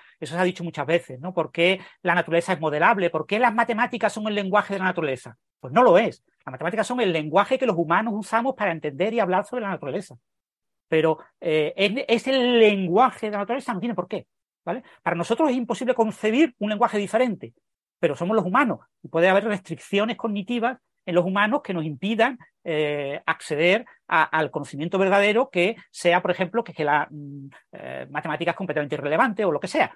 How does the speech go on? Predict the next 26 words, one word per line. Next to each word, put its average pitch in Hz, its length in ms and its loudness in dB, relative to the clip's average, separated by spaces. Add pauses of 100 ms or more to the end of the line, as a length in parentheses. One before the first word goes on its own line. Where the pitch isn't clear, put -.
no 151 100 -4
lo 233 60 -2
sabemos. 123 360 -4
Pero 156 180 0 (400)
desde 170 240 0
el 170 60 -4
punto 262 160 -4
de 294 40 2
vista 262 100 -4
de - 20 0
nuestro 262 140 -4
conocimiento, 277 680 0
la 170 440 0
naturaleza 160 560 0
observada 214 760 2 (480)
se, 170 480 0
eh, 156 400 -2
presenta 196 440 -4
una 180 80 0
serie 180 200 -4
de 160 100 -2
simetrías, 247 800 -2 (340)
eh, 151 380 -2
que 160 80 -4
llamamos 160 320 -2
leyes 254 560 0